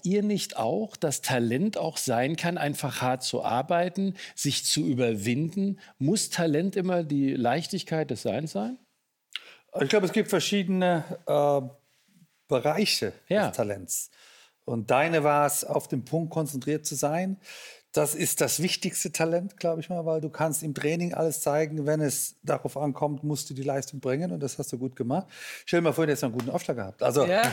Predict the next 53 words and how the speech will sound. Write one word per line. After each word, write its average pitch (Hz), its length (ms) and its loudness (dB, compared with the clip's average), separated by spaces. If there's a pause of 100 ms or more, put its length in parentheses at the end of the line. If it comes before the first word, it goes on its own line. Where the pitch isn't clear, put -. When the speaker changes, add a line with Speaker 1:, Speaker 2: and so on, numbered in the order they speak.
Speaker 2:
da 123 160 4
wäre 123 120 6
ja - 40 6
richtig 139 240 0
was 127 120 4
gegangen. 233 360 4
Speaker 3:
<laughs> 277 80 6
Ja, 262 220 4
das - 100 2
Speaker 2:
Aber, - 160 6
Speaker 3:
stimmt. 285 220 2
Speaker 2:
nee, 226 180 6
aber 185 180 6
Speaker 1:
Oder 170 100 6
Speaker 2:
nein, 160 120 6
Speaker 1:
ein 143 60 4
Volley, 208 160 6
Speaker 2:
also, 160 100 6
Speaker 1:
oder 151 120 6
ein 127 100 0
Volley. 180 280 4
Speaker 2:
nein, 214 260 6
aber 175 180 6
das 233 180 4
Speaker 1:
<laughs> 240 60 4
Speaker 2:
Wichtigste 226 560 2
ist 170 240 0
wirklich 180 500 0
die, 151 380 0 (560)
ähm, 143 600 2 (920)
die 147 120 -2
Situation, 156 800 0
wenn 151 100 0
man 143 120 -2
auf - 160 -4
den 113 160 -2
Platz 143 400 -2
geht 151 380 -2 (100)
und 127 180 -6
zu 139 100 -2
gewinnen, 131 480 -2
wenn 135 120 0
man 123 160 -2
gewinnen 110 420 -2
muss. - 520 -8
Das 123 180 -8
ist 101 160 -4
die 131 60 -4
Speaker 1:
Mhm. - 20 -6
Speaker 2:
schwierigste 160 520 -4
Aufgabe 117 380 -4
im 101 100 -12
Tennis. 151 400 -4